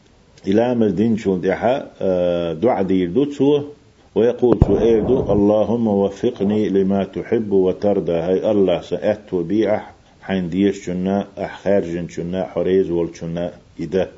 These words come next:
ونج-، وجنبني سولر وي أح ما تكره وتسخط. حون سديش حق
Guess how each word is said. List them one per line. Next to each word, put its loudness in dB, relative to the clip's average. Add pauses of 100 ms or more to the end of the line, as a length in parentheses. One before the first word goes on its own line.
(480)
ونج-، -2
وجنبني 0
سولر 2
وي 2
أح -2 (560)
ما 0
تكره 0
وتسخط. -2 (300)
حون -4
سديش 0
حق -2